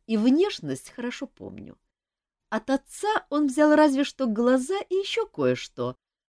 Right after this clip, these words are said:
которое он точно так же пихал куда только можно. А лицом был похож на матушку, несравненную Аламу Фуэнтес. А что касается вашего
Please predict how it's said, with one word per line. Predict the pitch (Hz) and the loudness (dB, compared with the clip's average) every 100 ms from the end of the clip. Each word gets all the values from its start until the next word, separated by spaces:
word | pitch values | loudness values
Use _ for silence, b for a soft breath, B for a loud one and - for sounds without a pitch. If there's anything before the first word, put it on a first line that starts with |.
| _ | _
которое | 190 - 196 185 180 170 - | -10 0 6 10 10 10 6
он | 185 170 | 0 -2
точно | - 214 196 - 185 | -2 -2 -2 -2 -4
так | - 339 311 | 0 0 0
же | 185 170 | 0 -4
пихал | - 180 214 190 | -6 -4 0 0
куда | - 190 180 | 0 -2 2
только | 196 196 175 214 | 2 -2 -4 -4
можно. | 170 104 98 92 - _ _ _ _ _ | -2 -4 -8 -14 -18 _ _ _ _ _
А | - 220 | 2 4
лицом | 269 - 466 330 | 4 4 2 4
был | 240 | 2
похож | 254 262 453 | 2 0 -4
на | - | 0
матушку, | 254 190 170 180 - - 175 _ _ | 2 4 2 -2 -12 -10 -10 _ _
несравненную | - 214 - 202 190 240 359 370 349 - | 0 2 6 8 8 6 6 4 0 4
Аламу | 202 247 269 240 | 6 8 6 4
Фуэнтес. | - 143 110 110 - 92 - - _ _ _ _ _ _ | 0 -2 -2 -6 -14 -18 -18 -20 _ _ _ _ _ _
А | - | -20
что | - 285 | -12 -4
касается | 285 277 269 262 226 - 233 | -2 4 8 8 6 2 4
вашего | 262 247 - 240 240 233 220 | 6 4 2 2 4 4 4